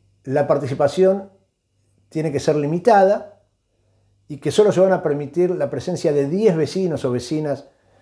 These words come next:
del barrio en esas reuniones. Y esas diez vecinas y vecinos o vecinos van a acceder a través de un sorteo. Sí, de locos, pero es así. La Secretaría de Integración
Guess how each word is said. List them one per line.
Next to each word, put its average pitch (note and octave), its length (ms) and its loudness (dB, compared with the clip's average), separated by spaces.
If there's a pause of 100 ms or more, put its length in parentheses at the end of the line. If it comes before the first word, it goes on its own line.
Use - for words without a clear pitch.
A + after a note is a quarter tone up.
(160)
del C3 240 -2
barrio D#3 460 4
en B2+ 100 -6
esas C#3 220 -2
reuniones. D3+ 720 -2 (1300)
Y F3+ 80 0
esas E3+ 560 2
diez F3 340 0
vecinas D3+ 460 -2
y C#3 40 -2
vecinos F3 640 -2 (500)
o F3 160 2
vecinos C#3+ 520 -2 (460)
van - 160 2
a D#3 40 2
acceder F3+ 440 2
a C#3 80 -2
través E3 240 0
de E3 60 -2
un G3+ 160 -2
sorteo. E3+ 840 -2 (1400)
Sí, B2 540 -2 (280)
de D3 180 0
locos, E3+ 400 0
pero C3 120 0
es C3+ 100 -4
así. B2+ 440 -6 (400)
La C#3 140 0
Secretaría D3+ 880 2
de C3+ 80 -4
Integración C#3+ 640 -2